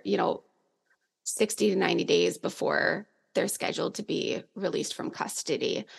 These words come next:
Um, and we work with them to provide them with a gender responsive assessment that's really looking at, um, her strengths, her protective factors, but also looking at risks and needs.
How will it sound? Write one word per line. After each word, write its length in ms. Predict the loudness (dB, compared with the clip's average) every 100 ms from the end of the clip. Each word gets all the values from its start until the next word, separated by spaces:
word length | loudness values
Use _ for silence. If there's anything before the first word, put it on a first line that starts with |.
| -20 -10
Um, 320 | -6 -4 -4 -8 _ _
and 140 | 2 4
we 100 | 4
work 300 | 0 0 0
with 200 | 0 2
them 380 | 2 2 0
to 460 | 0 2 2 2 -2
provide 380 | -4 0 0 0
them 180 | -2 -2
with 180 | -2 -4
a 60 |
gender 400 | -4 -4 -2 -4
responsive 540 | -4 -4 -6 -6 -8 -6
assessment 760 | 4 4 6 2 2 2 0
that's 220 | -4 -2
really 220 | -2 0 0
looking 400 | -2 -2 -2 0
at, 200 | 0 -2 -12 -20 -20 -14 -4
um, 280 | -4 -4 -8 _
her 200 | -4 -2
strengths, 760 | 0 4 6 6 4 0 -2 -4 -8
her 160 | -8
protective 580 | -10 -4 -2 -2 -2 -2
factors, 800 | 2 0 0 -2 0 0 -4 -8 -14 2
but 120 | 6
also 240 | 8 6 4
looking 340 | 4 4 2
at 120 | 2
risks 440 | 0 0 -2 -4 -4
and 160 | -4
needs. 500 | 0 2 2 0 -8